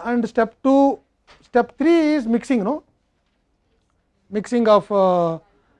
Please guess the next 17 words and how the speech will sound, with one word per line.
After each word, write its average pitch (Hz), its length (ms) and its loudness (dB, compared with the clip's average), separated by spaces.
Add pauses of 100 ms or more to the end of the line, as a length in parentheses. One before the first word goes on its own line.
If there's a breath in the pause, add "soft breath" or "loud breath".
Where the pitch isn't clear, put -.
(140)
A 226 340 8
in 202 80 -2
the 190 80 -2
bulk. 175 440 0 (300)
So, 233 140 0
that 226 180 0
will 254 140 2
not 269 200 0
contribute, 240 420 0
so 247 140 0
that 214 120 2
is 196 60 -4
why 226 80 6
we 226 120 2
have 202 100 0
not 208 140 0
written 202 320 -4